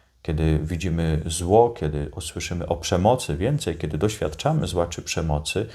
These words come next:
może przyjść taki moment, że będziemy zniechęceni, że przestaniemy ufać, wierzyć, że ta ciemność nas pochłonie.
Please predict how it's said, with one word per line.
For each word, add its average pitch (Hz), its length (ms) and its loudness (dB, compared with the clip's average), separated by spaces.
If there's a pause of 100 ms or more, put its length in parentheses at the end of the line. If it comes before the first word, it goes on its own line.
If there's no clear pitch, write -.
(320)
może 135 240 2
przyjść - 260 -4
taki 85 280 -2
moment, 87 360 0
że 82 160 -2
będziemy 82 360 -2
zniechęceni, 95 840 0
że 80 100 0
przestaniemy 85 560 -2
ufać, 82 480 -2
wierzyć, 101 400 2
że 92 120 -2
ta 87 120 -2
ciemność - 480 -2
nas 98 160 -4
pochłonie. 80 640 -4